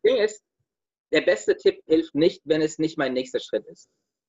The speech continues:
Wenn du, wenn du zum Beispiel auf Facebook liest, dann sagen die Leute, ja, atme, trinke Wasser, ähm, sei du selbst, sei positiv und hier und da.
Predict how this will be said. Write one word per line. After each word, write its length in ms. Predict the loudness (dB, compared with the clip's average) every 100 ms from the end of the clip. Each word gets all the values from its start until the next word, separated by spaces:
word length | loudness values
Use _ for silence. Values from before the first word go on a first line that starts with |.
| _ _ _ _ _ _ _
Wenn 200 | 0 6
du, 180 | 6 6
wenn 140 | 2
du 80 | 2
zum 120 | 2
Beispiel 260 | 2 4 2
auf 100 | 2
Facebook 400 | 0 0 -6 -6
liest, 400 | -6 -6 -4 -4
dann 100 | -2
sagen 220 | -2 0
die 80 | 2
Leute, 240 | 2 4
ja, 260 | 2 2 -2
atme, 680 | -2 -2 -2 0 2 4 2 -2
trinke 280 | -4 -2
Wasser, 680 | -2 -2 0 0 2 0 -2 -10 _ _
ähm, 380 | -2 -2 -2 -6
sei 280 | -2 0 0
du 140 | 0
selbst, 440 | 0 4 4 2
sei 140 | -2 -4
positiv 540 | -4 -8 -8 -8 -10
und 80 | -4
hier 140 | -2
und 80 | -2
da. 160 | -4